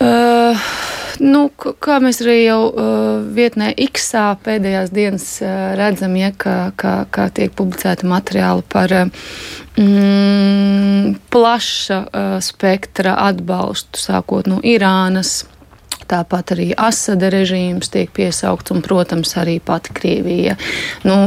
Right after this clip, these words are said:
visas šīs te valstis, kas šobrīd rietumu sabiedrībām, rietumu politikai ir, ā, kvalificētas kā nedraudzīgas, nedraudzīgi režīmi, nedraudzīgas valstis, tās tiek piesauktas,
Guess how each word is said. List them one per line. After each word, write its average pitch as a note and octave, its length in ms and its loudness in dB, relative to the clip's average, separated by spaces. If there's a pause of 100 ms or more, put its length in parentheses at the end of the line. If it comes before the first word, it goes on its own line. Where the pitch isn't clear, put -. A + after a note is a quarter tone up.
visas G#3+ 400 0
šīs G3 360 2
te F#3+ 120 -2
valstis, F3+ 420 0
kas - 140 -8
šobrīd F3 480 0
rietumu F#3 400 0
sabiedrībām, E3+ 800 -2
rietumu E3+ 480 -2
politikai F3+ 720 0
ir, F3 260 2
ā, F3 140 0 (100)
kvalificētas F3+ 840 -2
kā F3 160 0 (160)
nedraudzīgas, E3+ 880 0 (240)
nedraudzīgi F3 640 2
režīmi, E3+ 420 4
nedraudzīgas F3 560 0
valstis, A3 400 2 (580)
tās G3 340 2
tiek F#3 200 0
piesauktas, F3 800 -2